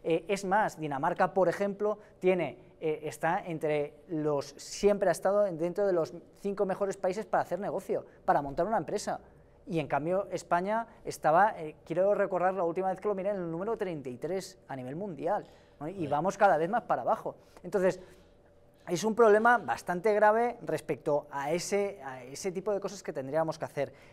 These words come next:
Speaker 1: ¿Qué salida tenía en este caso el Partido Socialista si se quería mirar a los países del norte de Europa? Pues muy fácil. En vez de llegar a pactos con, eh, independentistas y golpistas,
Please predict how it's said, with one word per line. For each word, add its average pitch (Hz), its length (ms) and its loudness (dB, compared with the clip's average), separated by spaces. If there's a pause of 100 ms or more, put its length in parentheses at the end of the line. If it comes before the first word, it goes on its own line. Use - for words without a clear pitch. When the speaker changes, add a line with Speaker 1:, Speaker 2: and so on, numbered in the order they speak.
(320)
Speaker 1:
¿Qué 233 220 8
salida 220 400 0
tenía 214 400 -2
en 202 80 -4
este 202 260 -4
caso 208 300 0
el 202 80 2
Partido 196 300 0
Socialista 196 600 -2 (280)
si - 180 -6
se 180 160 2
quería 202 520 4
mirar 185 440 4 (140)
a 165 80 -2
los 165 160 -2
países 180 320 0
del 180 140 2
norte 190 200 2
de 196 60 4
Europa? 190 480 2
Pues 113 120 -14
muy 156 140 -8
fácil. 165 420 -2 (220)
En 120 140 -16
vez 147 160 -8
de 170 240 0
llegar 156 420 0
a 123 100 -10
pactos 196 580 0 (240)
con, 180 340 6 (300)
eh, 147 520 0
independentistas 139 800 -4
y 196 40 0
golpistas, 240 640 0